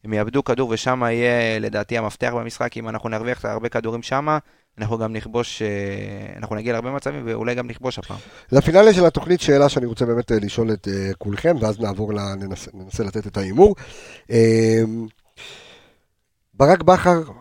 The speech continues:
Speaker 2: אה, אנחנו לא, ש-, אני הולך אחורה, אנחנו לא משופעים בספסל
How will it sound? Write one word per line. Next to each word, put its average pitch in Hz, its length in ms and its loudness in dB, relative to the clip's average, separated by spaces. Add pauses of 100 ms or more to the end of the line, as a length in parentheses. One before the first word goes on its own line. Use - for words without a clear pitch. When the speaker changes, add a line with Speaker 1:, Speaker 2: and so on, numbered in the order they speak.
(140)
Speaker 2:
אה, 120 260 -2 (540)
אנחנו 131 220 2
לא, 185 140 6 (540)
ש-, - 140 -10 (460)
אני 143 120 4
הולך 147 240 8
אחורה, 101 320 0
אנחנו 135 280 2
לא 214 80 6
משופעים 185 800 2 (140)
בספסל 110 680 0